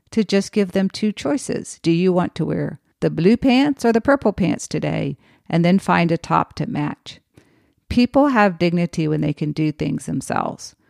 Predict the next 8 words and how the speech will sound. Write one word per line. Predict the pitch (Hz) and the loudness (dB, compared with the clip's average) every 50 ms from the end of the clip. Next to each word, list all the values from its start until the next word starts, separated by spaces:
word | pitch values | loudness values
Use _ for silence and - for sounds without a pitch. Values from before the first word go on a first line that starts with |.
| _ _ | _ _
So | - - 196 | 0 2 4
it's | 202 196 - | 4 4 2
important | 202 190 185 - - 220 220 226 233 214 - | 0 -2 -2 -2 0 0 2 2 2 -2 -2
to | - 185 | -4 -6
get | 170 147 147 - 180 175 180 - _ - - - _ _ _ - | -6 -6 -2 0 0 0 0 -2 _ -16 -20 -20 _ _ _ 0
any | 202 226 240 254 262 254 254 | 2 4 6 6 4 4 0
kind | - - - - 202 196 185 185 190 185 180 - - - | -2 -6 -4 -2 0 0 2 2 0 0 -2 -4 -6 -4
of | - 165 160 156 156 151 147 151 147 139 139 - | -2 0 0 0 0 0 0 0 -2 -2 -6 -10